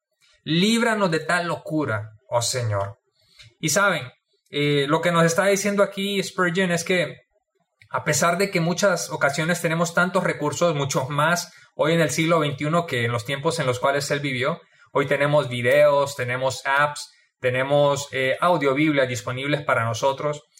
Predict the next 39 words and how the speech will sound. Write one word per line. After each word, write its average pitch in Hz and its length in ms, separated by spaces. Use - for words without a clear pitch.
para 123 260
poder 135 200
escucharlo, 151 560
no 135 100
tenemos 151 260
ni 147 100
siquiera 143 280
que 143 120
leerla. 123 680
Eh, 135 260
a 147 120
pesar 170 300
de 233 100
que 190 100
tenemos 196 460
todos 214 320
esos 202 200
recursos 185 460
a 180 60
la 151 100
mano, 151 360
pareciera 170 460
que 180 80
eso 190 160
más 165 160
bien 170 220
nos 170 160
está 160 160
haciendo 180 280
como 156 220
haraganes 139 540
espirituales, 151 920
que 147 80
nos 147 180
hacen 190 320
a 185 80
nosotros 185 480
como, 147 260
"Ah, 151 440